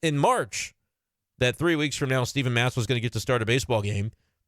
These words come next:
They just, I don't know if they told us that it was gonna be the only one. No, I'm kidding. I'm being super sarcastic, mostly because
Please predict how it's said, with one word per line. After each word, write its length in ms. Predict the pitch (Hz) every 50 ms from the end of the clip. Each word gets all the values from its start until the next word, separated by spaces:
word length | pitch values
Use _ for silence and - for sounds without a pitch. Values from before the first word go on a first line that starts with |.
| _ _ _
They 120 | - 120
just, 220 | 147 156 143 - -
I 120 | - 131 135
don't 120 | 147 143
know 240 | 139 143 135 110 - -
if 180 | - 95 117 -
they 140 | - 117
told 220 | 107 - 123 123 120
us 120 | 113 104 -
that 120 | 113 110
it 40 | 113
was 160 | 107 107 104
gonna 200 | 104 117 110 110
be 100 | 98 110
the 160 | 101 107 104
only 220 | 104 104 98 98 98
one. 240 | 98 98 76 - - _ _ _ _ _
No, 260 | - 214 240 240 240
I'm 120 | 220 190 165
kidding. 320 | - 160 147 113 95 - - _ _ _ _ _ _ _ _ _ _ _ _
I'm 100 | 135 147
being 160 | 156 170 160
super 320 | - - 208 196 147 175
sarcastic, 680 | 151 - 160 135 - - 135 131 127 120 - 131 123 -
mostly 300 | 139 147 165 151 - 156
because 680 | 139 135 127 98 127 123 123 123 123 117 110 - -